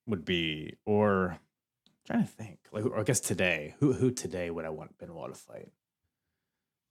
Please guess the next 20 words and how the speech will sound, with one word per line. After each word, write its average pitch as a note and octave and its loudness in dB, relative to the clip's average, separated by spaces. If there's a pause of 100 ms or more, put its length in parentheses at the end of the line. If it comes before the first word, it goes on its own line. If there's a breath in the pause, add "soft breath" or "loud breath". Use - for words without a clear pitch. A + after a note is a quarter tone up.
(160)
God, G2+ -8
there's - -6
so A#2+ -2
many D#2+ -6
options. - -6
Like F2+ -4
a F2 -2
Will F#2+ 0
Ospreay, F2+ 0
like E2+ -6
a E2+ -6
Zack F#2+ 0
Sabre F2+ -2
Junior G#2 4
maybe, G#2+ 4
but - 0
Brian, G#2+ 4
oh, E2 -2
Bryan G#2+ 2
Danielson, D#2+ -4